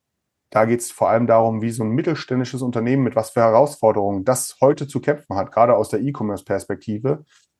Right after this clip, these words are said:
was man dort öfter mal vergisst, auch aus Agentursicht, aus Außendarstellung als Tech-Unternehmen und so weiter und so fort. Also da gibt's echt viele Insights, von denen man echt eine Menge mitnehmen kann und noch viel mehr. Also von daher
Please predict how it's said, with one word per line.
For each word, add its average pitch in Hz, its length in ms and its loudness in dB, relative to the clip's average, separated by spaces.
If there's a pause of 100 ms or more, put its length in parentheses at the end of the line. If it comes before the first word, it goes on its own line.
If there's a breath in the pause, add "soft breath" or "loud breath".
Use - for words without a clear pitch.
(200)
was - 840 -2 (340)
man 123 200 2
dort 123 240 2
öfter 151 260 -2
mal 139 160 4
vergisst, 139 460 -4
auch 123 160 2
aus 123 220 -2
Agentursicht, 143 920 0
aus - 180 -2
Außendarstellung 127 960 2
als 120 220 -2
Tech-Unternehmen 127 560 0
und 123 120 0
so 120 100 -6
weiter 117 200 2
und 117 80 -6
so 117 80 -2
fort. 120 280 2 (1200 soft breath)
Also 120 220 2
da 113 60 4
gibt's - 300 -2
echt 139 280 2
viele 131 240 4
Insights, 147 480 0
von 110 180 -4
denen 113 160 2
man 107 160 0
echt - 300 -6 (800)
eine 107 100 -4
Menge 101 180 -2
mitnehmen 95 280 -4
kann 113 360 -6 (100)
und 143 180 4
noch 135 180 2
viel 135 260 4
mehr. 117 320 2 (120)
Also 107 180 -2
von 110 160 0
daher 127 520 2